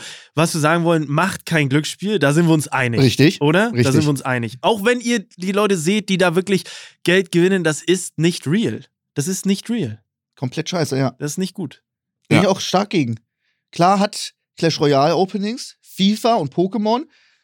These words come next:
Speaker 2: starke Ähnlichkeiten, aber nicht komplett. Bei fifa weißt du, du kriegst im Schnitt alle sechstausend Euro eine Ikone. Zahl ich die sechstausend Euro.
Speaker 1: Oh, aber das ist schön. <laughs> Aber da gibt's bestimmt auch ein mathematisches
Speaker 2: <laughs>
Speaker 1: Beispiel.
Speaker 3: Wie trocken, da zahl ich die sechstausend Euro, wie trocken er es einfach sagt.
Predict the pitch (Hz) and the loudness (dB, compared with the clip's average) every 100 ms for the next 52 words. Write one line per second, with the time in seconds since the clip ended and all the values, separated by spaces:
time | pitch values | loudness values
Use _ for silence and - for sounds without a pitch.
0 | _ - - - 170 220 202 151 196 226 | _ -12 -6 -2 0 0 0 0 0 -2
1 | - 226 226 262 359 _ _ _ - 160 | -4 -6 -4 -8 -12 _ _ _ 0 2
2 | 196 190 190 226 - - _ _ _ _ | 2 0 -2 -2 -2 -6 _ _ _ _
3 | 135 131 220 214 185 214 - 147 - 185 | -2 2 2 2 2 0 0 -4 -4 -6
4 | - 156 - 190 196 170 165 165 - 175 | -6 -8 -2 0 2 2 2 -2 0 -2
5 | 160 151 160 156 165 214 117 110 _ _ | 0 0 2 0 -2 -4 -4 -8 _ _
6 | _ _ _ _ - 170 156 120 - 90 | _ _ _ _ -2 -2 -2 -6 -8 -10
7 | 120 110 101 113 - - - 120 - 131 | -10 -10 -10 -14 -20 -20 -20 -12 -6 -6
8 | 120 117 - - - _ - - - - | -8 -12 -16 -18 -20 _ -20 -20 -18 -14
9 | - - 165 175 175 143 185 - 165 - | -14 -2 4 6 4 2 0 0 0 2
10 | 202 466 - 175 180 494 151 147 190 190 | 4 4 4 4 4 4 4 4 2 2
11 | 214 139 302 190 131 233 262 277 262 240 | 2 0 0 0 2 0 -2 -2 0 0
12 | 220 214 226 196 - 208 214 190 180 247 | -2 -4 -6 -6 -8 -4 -2 0 2 2
13 | 254 165 151 131 139 196 131 110 - 117 | 2 0 0 0 0 0 0 -2 0 -2
14 | 113 107 117 120 - 165 165 147 131 139 | -2 -2 -2 -2 -2 -4 0 0 2 0
15 | 127 165 160 - | 0 -2 -4 -12